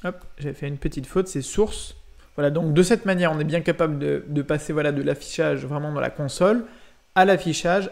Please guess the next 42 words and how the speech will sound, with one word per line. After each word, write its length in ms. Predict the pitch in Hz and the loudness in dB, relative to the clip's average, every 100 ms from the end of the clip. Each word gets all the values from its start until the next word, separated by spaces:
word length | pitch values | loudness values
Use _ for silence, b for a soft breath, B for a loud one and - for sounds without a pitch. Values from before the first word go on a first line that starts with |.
| - | -4
avec 300 | 143 165 147 | -2 -2 0
du 80 | |
H 180 | 143 135 | 0 0
T 120 | - | -2
M 120 | 127 127 | -2 0
L, 220 | 156 156 | -2 -2
avec 160 | 135 143 | -4 -4
quelque 140 | 139 | -4
chose 180 | - - | -2 -2
qui 100 | 151 | -2
est 40 | |
beaucoup 260 | 143 147 160 | -2 -2 -2
plus 160 | 165 | -2
propre, 380 | 156 147 127 - - | -4 -4 -4 -6 -6
ok ? 140 | - 185 240 - B B B | -4 0 0 -4 B B B
Donc 160 | 143 139 | -12 -10
ce 60 | - | -2
que 120 | 208 | 0
je 120 | 170 | 0
viens 240 | 170 190 | -2 -2
faire 320 | 175 170 156 - | -2 -2 -4 -6
rapidement, 680 | 147 156 160 170 160 156 151 _ _ b b b | -4 -2 -2 -2 -4 -4 -8 _ _ b b b
c'est 160 | - | -6
que 60 | 147 | 0
je 80 | 156 | 2
vais 40 | |
donner, 220 | 156 160 | 2 0
en 80 | 156 | -2
fait, 220 | 139 151 156 | -2 -2 -2
je 140 | 127 | -4
vais 100 | 143 | 0
rajouter 380 | 147 143 147 156 | 0 0 -2 -4
juste 280 | 139 180 - | -4 -6 -6
une 120 | 160 | -6
petite 340 | 156 160 170 151 | -4 -6 -6 -2
boîte 260 | 156 151 | -2 -2
que 80 | 151 | -4
j'ai 100 | 139 | -2
appelée, 480 | 135 - 151 143 143 B B B B B 214 | -4 -4 -4 -4 -6 B B B B B -10
euh, 320 | 139 - - 127 127 - 131 - 50 - | -6 -4 -4 -8 -10 -10 -12 -12 -14 -6
Image 260 | 160 143 127 | -2 0 2
Box, 480 | 151 226 - - | 2 2 0 -10